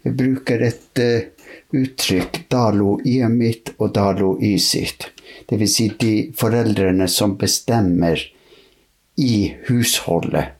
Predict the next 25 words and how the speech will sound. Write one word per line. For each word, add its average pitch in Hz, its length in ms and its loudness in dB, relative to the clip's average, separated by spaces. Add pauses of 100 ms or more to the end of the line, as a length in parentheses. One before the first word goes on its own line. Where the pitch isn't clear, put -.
og 101 160 -2
hvordan 104 520 0
de 123 280 0
organiserer. 92 1040 -2 (680)
Sånn 123 320 0
at 117 260 -2 (220)
det 143 220 0
blir, 120 500 -2
det 139 180 2
har 107 160 0
vært 104 340 0
en, 101 320 2 (720)
en 110 180 0
sånn 101 400 0 (140)
konfliktarena - 3000 -2 (540)
i 95 140 -2
de, 95 400 2
eh, 85 260 2
meklingene 90 640 0
her 98 180 0
i 95 80 0
det 92 140 -2
samiske 101 520 0
samfunnet, 90 600 0 (380)
som 127 420 0